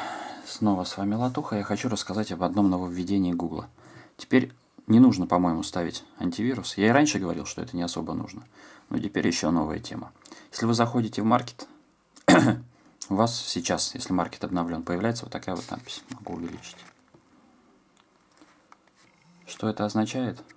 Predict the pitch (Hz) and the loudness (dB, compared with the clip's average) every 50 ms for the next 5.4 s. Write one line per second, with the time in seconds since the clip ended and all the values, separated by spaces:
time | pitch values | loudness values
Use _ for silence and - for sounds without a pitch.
0 | _ - - - - - - - - - - - 107 104 - - 104 98 98 - | _ -20 -20 -20 -20 -20 -20 -20 -20 -10 -4 -2 0 0 0 -2 -4 -4 -4 -6
1 | - - 107 107 104 110 120 123 120 - - - 92 92 92 90 87 - - - | -4 0 2 4 4 6 4 4 2 -2 -8 -6 -4 -4 -4 -4 -4 -8 -12 -12
2 | - - - 110 113 107 95 92 90 90 85 - 95 87 85 80 - - - - | -6 -2 0 0 2 2 0 -2 -4 -4 -6 -6 -6 -6 -6 -6 -8 -12 -16 -18
3 | - _ _ - - 90 85 - 95 95 - - 92 - 95 95 92 90 95 98 | -20 _ _ -12 -10 -8 -4 -2 -2 -2 -2 -2 -4 -4 -2 -2 -2 0 0 0
4 | 107 107 - 92 90 - - 92 87 - 95 95 - - - 135 120 104 90 85 | 0 0 0 -2 -6 -4 -4 -4 -2 0 0 -2 -2 -2 -4 -4 -2 -2 -4 -4
5 | 85 82 87 90 92 92 - | -4 -4 -2 -2 -4 -4 -6